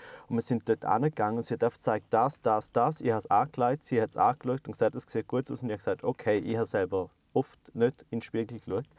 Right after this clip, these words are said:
Und sie haben's dann, das Casino-Theater hat das auch tatsächlich, das Outfit gezahlt,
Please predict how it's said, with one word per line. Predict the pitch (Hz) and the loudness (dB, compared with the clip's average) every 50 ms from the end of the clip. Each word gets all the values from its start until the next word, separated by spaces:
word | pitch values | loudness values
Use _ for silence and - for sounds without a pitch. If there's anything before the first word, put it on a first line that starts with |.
| - - - - - - - - - | -20 -20 -20 -20 -20 -20 -20 -6 2
Und | - 151 190 220 208 - - | 2 2 2 2 -2 -8 -12
sie | - - - 151 139 135 | -14 -4 2 2 4 4
haben's | 139 143 - - | 4 2 0 0
dann, | - 127 117 | -2 -4 -4
das | - | -4
Casino-Theater | - - 120 - 147 147 165 160 - 139 117 117 - - 107 | -2 -2 -2 0 0 0 0 0 0 0 0 0 0 -2 -2
hat | 113 113 - - | -2 -2 -2 -2
das | 113 107 - | -6 -6 -4
auch | - 107 104 - | -2 -4 -2 -2
tatsächlich, | - 104 98 - - 98 101 - - 113 - | -4 -6 -4 -2 -2 -4 -2 -4 -10 -14 -14
das | - - - | -14 -12 -6
Outfit | - 104 107 104 - - - - 101 - | -2 -2 -2 -2 -4 -8 -10 -10 -10 -10
gezahlt, | - - - - - 110 120 135 131 | -10 -12 -4 0 2 2 2 2 0